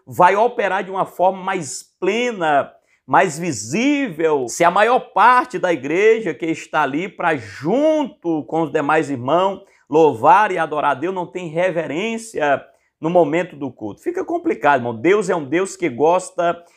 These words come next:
de organização, de reverência. Então,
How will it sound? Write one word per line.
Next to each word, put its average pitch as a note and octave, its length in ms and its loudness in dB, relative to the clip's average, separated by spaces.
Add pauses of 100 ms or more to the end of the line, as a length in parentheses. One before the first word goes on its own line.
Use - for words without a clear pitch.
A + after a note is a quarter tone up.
(160)
de B2 180 0
organização, E3 1000 2
de C3 120 -10
reverência. C#3 1200 -2 (360)
Então, F#3+ 640 2